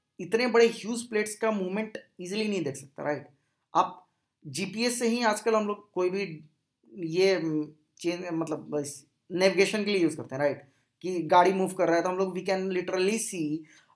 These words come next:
अ, in Google Maps कि ये कितने स्पीड से मूव कर रहा है गाड़ी।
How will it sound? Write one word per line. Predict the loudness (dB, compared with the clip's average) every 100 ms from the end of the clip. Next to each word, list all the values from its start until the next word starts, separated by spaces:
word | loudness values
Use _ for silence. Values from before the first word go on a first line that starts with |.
| 0
अ, | 4 6 6 6 4 0 _ _ _ _ _ _ -10
in | -6
Google | -2 2 2 2 2
Maps | -2 -2
कि | -8
ये | -8
कितने | -6 -2 0 0
स्पीड | -2 -4
से | -4
मूव | -6
कर | -6 -10
रहा | -6
है |
गाड़ी। | -6 -6